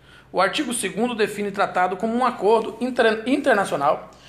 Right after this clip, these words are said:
celebrado por escrito entre estados e regido pelo direito internacional. E nós estamos pensando aí direito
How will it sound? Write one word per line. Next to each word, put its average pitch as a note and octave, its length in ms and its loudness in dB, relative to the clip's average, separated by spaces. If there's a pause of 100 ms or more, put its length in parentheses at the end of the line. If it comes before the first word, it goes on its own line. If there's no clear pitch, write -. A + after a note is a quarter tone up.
(140)
celebrado F#3 640 2
por B3 160 0
escrito B3+ 600 -2
entre G#3+ 260 0
estados G#3+ 640 2
e A3 120 -2
regido A3+ 440 -2
pelo A#3 200 -2
direito F#3+ 300 -2
internacional. A3 800 -2
E D3+ 80 -12
nós F#3+ 120 -4
estamos A3 180 -4
pensando G3 360 -2
aí F#3 260 -2 (260)
direito G3+ 440 -2